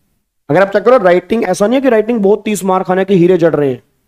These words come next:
but फिर भी number अच्छे हैं। reason है क्योंकि हर point उसने दर्शाया है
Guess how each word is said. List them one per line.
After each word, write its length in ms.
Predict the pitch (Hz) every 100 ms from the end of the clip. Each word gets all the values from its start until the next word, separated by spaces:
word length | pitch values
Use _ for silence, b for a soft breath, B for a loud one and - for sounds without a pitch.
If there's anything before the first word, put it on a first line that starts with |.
| _ _ _ -
but 120 | 165
फिर 160 | 175 202
भी 120 | 226
number 220 | 214 202
अच्छे 260 | 202 - 196
हैं। 100 | 151
reason 340 | 165 185 226
है 60 | 285
क्योंकि 360 | _ - 208
हर 300 | 160 135 202
point 320 | 214 - 180 185
उसने 200 | 196 214
दर्शाया 680 | 147 160 - 151 151 160 151
है 140 | 131